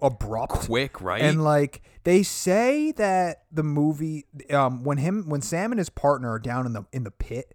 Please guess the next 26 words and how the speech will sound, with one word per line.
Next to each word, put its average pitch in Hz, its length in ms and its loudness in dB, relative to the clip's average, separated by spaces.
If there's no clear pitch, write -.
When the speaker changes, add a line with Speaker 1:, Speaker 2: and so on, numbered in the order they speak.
Speaker 2:
Mm-hmm. 120 240 -4
Speaker 1:
they 156 220 2
say 240 340 0
that 240 180 0
they've 196 160 2
been 147 140 -2
down 139 240 -2
there 127 120 -2
for 117 120 -6
two - 300 -4
months. - 480 -10
There's 131 180 -2
Speaker 2:
Yeah. 92 120 -2
Speaker 1:
a, - 20 -10
there's 135 160 -4
a 139 60 -2
point 196 260 -2
where 170 80 -2
he's 156 160 -2
like, 147 100 0
"We've 156 140 0
been 160 160 2
here 151 160 2
for 127 100 -4
two 127 220 -6
months." - 420 -10